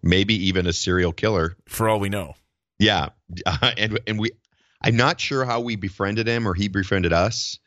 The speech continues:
Speaker 1: Um,
Speaker 2: We must have looked really pathetic, is what I'm thinking. We
Speaker 1: but
Speaker 2: must
Speaker 1: he
Speaker 2: have
Speaker 1: was day hiking, and we kinda explained the situation, and he was, he was eager, anxious to give us a ride from his car to our car. <laughs>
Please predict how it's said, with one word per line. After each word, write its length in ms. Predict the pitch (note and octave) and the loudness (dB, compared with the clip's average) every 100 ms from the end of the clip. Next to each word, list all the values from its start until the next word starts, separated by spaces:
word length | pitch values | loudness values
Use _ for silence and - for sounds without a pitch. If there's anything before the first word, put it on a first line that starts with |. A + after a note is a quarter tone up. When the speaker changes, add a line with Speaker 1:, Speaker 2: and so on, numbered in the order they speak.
| _ _ _ _ _ | _ _ _ _ _
Speaker 1:
Um, 320 | F#2 F2+ E2+ E2 | 2 4 6 6
Speaker 2:
We 80 | |
must 260 | A#3+ C4 - | 4 2 0
have 140 | F#3 | -4
looked 180 | E3+ E3+ | -4 -4
really 220 | D3 C#3+ | -2 -2
pathetic, 580 | B2+ G#2 - G#2+ C2 - _ | -2 -6 -4 -6 -6 -16 _
is 120 | F2+ | -8
what 120 | F#2+ | -6
I'm 100 | E2+ | -6
thinking. 380 | D2 F2 - - _ _ _ - | -6 -8 -10 -18 _ _ _ -6
We 120 | G2 | 4
Speaker 1:
but 80 | G#2+ | 6
Speaker 2:
must 60 | |
Speaker 1:
he 40 | B2+ | 6
Speaker 2:
have 40 | |
Speaker 1:
was 140 | E3 - | 4 0
day 240 | C3 D#3 | 0 0
hiking, 560 | C#3+ A2 A2+ G#2+ C3 - | 0 -2 -2 -6 -6 -8
and 320 | G2 G2 G2 G2 | -6 -4 -6 -4
we 180 | G#2 | -2
kinda 280 | G#2+ A2+ B2+ | 0 0 0
explained 340 | A2+ - A2+ G#2 | -2 -2 -2 -2
the 40 | |
situation, 640 | F#2+ F#2+ G2 G#2 C3 A2+ | -4 -4 0 0 0 0
and 100 | F2 | 0
he 160 | E2+ A#2+ | 0 0
was, 380 | D#3 G#2+ - - _ _ _ - | 0 0 -4 -8 _ _ _ -4
he 180 | G2+ | 2
was 260 | A2+ C#3 B2+ - _ _ - | 4 2 0 -8 _ _ -6
eager, 520 | G#2 A2 - B2+ A#2+ - - | 0 2 2 2 0 -4 -8
anxious 420 | A2 D3+ A2 - | -6 -4 -2 -2
to 280 | - G2+ G#2 - _ - - _ _ - | 0 0 -2 -10 _ -20 -20 _ _ 0
give 160 | A2 | 2
us 140 | A#2+ A#2+ | 2 2
a 60 | |
ride 420 | G2+ F#2+ G#2+ A2+ A#2 _ _ _ _ _ - | 2 2 0 -4 -8 _ _ _ _ _ -2
from 140 | A2 | 0
his 180 | A2 A2+ | 0 -2
car 340 | - A2 B2 | -2 -2 -2
to 160 | B2+ A#2 | -4 0
our 140 | A2+ - | 0 -2
car. 280 | - - - - - - - _ _ | -10 -16 -16 -18 -10 -10 -10 _ _
<laughs> 80 | F#3+ | -14